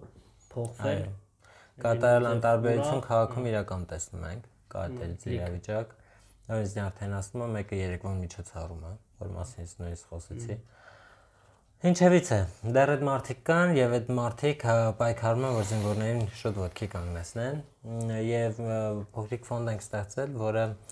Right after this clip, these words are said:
Speaker 2: փորձում ենք բաժանել, երբ որ, ը, գնում ենք զինվորներին տեսակցության։ Իսկ մենք երկու օր ծավալ զինվորների արդեն ներկայացրել ենք,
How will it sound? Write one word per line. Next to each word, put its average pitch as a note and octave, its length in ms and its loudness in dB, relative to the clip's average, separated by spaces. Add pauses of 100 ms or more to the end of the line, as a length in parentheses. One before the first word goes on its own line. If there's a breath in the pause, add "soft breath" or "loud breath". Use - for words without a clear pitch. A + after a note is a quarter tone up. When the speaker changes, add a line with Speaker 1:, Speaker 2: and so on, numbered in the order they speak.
(260 loud breath)
Speaker 2:
փորձում A#2+ 360 0
ենք A#2+ 100 -2
բաժանել, G#2+ 460 -2
երբ A2 160 -2
որ, G2+ 140 -2
ը, G2+ 180 -2
գնում G#2 240 -4
ենք G2+ 80 -4
զինվորներին F#2+ 420 -4
տեսակցության։ F2+ 540 -8
Իսկ G#2+ 100 -6
մենք A2+ 160 -4
երկու G2 240 -4
օր G2 140 -2
ծավալ G2 320 -4
զինվորների F#2 560 -4
արդեն F#2+ 280 -6
ներկայացրել F#2 640 -8
ենք, C3+ 240 -10